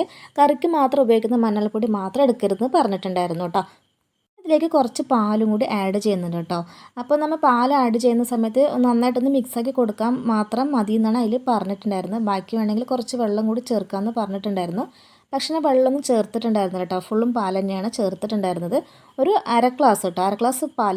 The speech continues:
ചേർത്തിട്ടുണ്ട് ട്ടോ. അപ്പോൾ നമുക്കിതൊന്ന് കുറുക്കിയെടുക്കണം. അപ്പോൾ കുറുക്കിയെടുക്കാൻ വേണ്ടിയിട്ട് ഇതെല്ലാം പൊടികളൊക്കെ ഉണ്ട്, ഈ റാഗി പൗഡറൊക്കെ നന്നായിട്ടൊന്ന് മിക്സാക്കി എടുക്കുക ട്ടോ. അതിൽ ചെറിയ ചെറിയ കട്ടകളൊക്കെ ആയിട്ട് കിടക്കുന്നുണ്ടാവും. ഇപ്പോൾ മാവാണല്ലോ, അപ്പോൾ മാവാകുമ്പോൾ പെട്ടെന്നത്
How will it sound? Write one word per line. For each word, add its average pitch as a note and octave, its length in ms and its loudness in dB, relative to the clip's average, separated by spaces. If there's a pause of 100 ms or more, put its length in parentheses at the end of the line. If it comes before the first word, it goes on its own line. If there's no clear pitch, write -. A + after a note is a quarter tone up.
(100)
ചേർത്തിട്ടുണ്ട് F3+ 540 -4 (100)
ട്ടോ. F3+ 80 -2 (420)
അപ്പോൾ B3 220 -4
നമുക്കിതൊന്ന് D4+ 500 0
കുറുക്കിയെടുക്കണം. G3+ 760 -2 (120)
അപ്പോൾ B3 140 -6 (100)
കുറുക്കിയെടുക്കാൻ C#4+ 720 2
വേണ്ടിയിട്ട് A3 280 2 (440)
ഇതെല്ലാം C#4+ 420 4 (120)
പൊടികളൊക്കെ B3 500 4
ഉണ്ട്, G#3 120 0
ഈ A3+ 120 2
റാഗി A3 340 2
പൗഡറൊക്കെ G#3+ 480 0
നന്നായിട്ടൊന്ന് G3+ 600 0
മിക്സാക്കി G#3+ 460 -2
എടുക്കുക F3 240 -8
ട്ടോ. F#3 120 -6
അതിൽ A#3 120 2 (100)
ചെറിയ C4 220 2
ചെറിയ B3+ 200 2
കട്ടകളൊക്കെ A3 580 -2
ആയിട്ട് A3 220 -2 (480)
കിടക്കുന്നുണ്ടാവും. A3+ 600 2
ഇപ്പോൾ B3+ 180 4 (140)
മാവാണല്ലോ, A#3 640 2
അപ്പോൾ A3 180 -2
മാവാകുമ്പോൾ A#3+ 480 0
പെട്ടെന്നത് B3+ 380 2